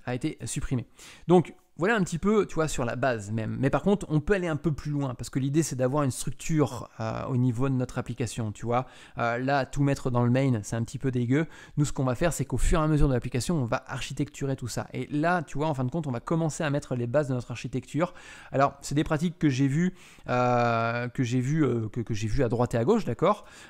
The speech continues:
Euh, c'est des bonnes pratiques qui semblent être, euh, con-, enfin,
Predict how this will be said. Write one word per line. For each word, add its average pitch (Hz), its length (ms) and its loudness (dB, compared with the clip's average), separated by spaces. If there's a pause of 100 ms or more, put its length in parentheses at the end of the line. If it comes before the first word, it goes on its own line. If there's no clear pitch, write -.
Euh, 120 340 4
c'est - 280 -2
des 131 140 0
bonnes 156 280 2
pratiques 139 340 -4
qui - 160 -12
semblent 143 380 0
être, 151 320 -2
euh, 117 320 0 (720)
con-, 135 240 4
enfin, 123 260 2